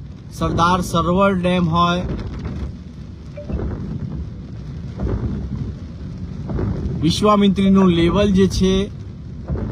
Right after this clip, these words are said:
હાલ, અ, વધી રહ્યો છે. અત્યારે તમામ જગ્યાઓ પર એક તમને પણ ઠંડકનો અહેસાસ થતું હશે, દર્શક મિત્રો. સારી વાત છે કે હાલ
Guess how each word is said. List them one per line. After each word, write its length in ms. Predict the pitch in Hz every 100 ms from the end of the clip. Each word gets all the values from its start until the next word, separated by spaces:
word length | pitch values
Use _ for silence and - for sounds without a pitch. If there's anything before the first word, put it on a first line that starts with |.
| -
હાલ, 400 | - 190 180 120 104 - - - -
અ, 40 | 139
વધી 380 | 143 139 151 196
રહ્યો 340 | 196 185 190
છે. 240 | - 190 202 - - - - - - - - - - -
અત્યારે 540 | - 185 180 185 202
તમામ 540 | 196 185 170 180 208 208
જગ્યાઓ 440 | 185 175 185 180
પર 360 | 170 185 185 202 - - - - -
એક 140 | 180 170 - - - - - - - - - - - - - -
તમને 400 | 170 175 185 214
પણ 300 | 208 214 180 123 - - - - - - - - - - - -
ઠંડકનો 480 | 170 185 196 185 202
અહેસાસ 500 | 180 147 180 190 196
થતું 340 | - - 196
હશે, 180 | 180 202
દર્શક 240 | 185 175 190
મિત્રો. 360 | 185 185 202 - - - - - -
સારી 380 | - 160 165 190
વાત 220 | 190 196
છે 340 | 190 - 202 214
કે 420 | 185 202 196 196 190 - - - - -
હાલ 380 | 160 185 196